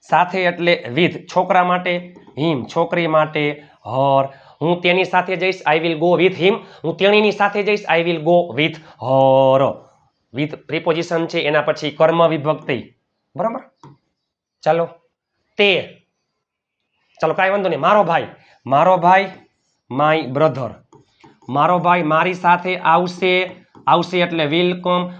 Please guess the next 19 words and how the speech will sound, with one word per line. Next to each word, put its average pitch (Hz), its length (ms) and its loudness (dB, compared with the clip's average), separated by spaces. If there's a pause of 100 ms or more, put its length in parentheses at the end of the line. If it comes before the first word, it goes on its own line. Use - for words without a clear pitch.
મારી 151 420 0
સાથે, 190 960 0 (260)
with 196 240 2 (200)
me. 202 120 4 (380)
અહીંયા 220 200 0
with 240 220 -2 (100)
I 254 220 0
નો 277 200 0
આવે. 185 280 2 (380)
પ્રિપોઝિશન 247 560 0
પછી 240 680 -4
હંમેશા 165 540 0
કર્મ 180 320 0
વિભક્તિ. 143 680 -10 (440)
બરાબર? 269 240 -4 (140)
ચાલો, 151 140 -2
થઈ 175 160 -2
જાવ 185 140 2
તૈયાર. 202 320 -2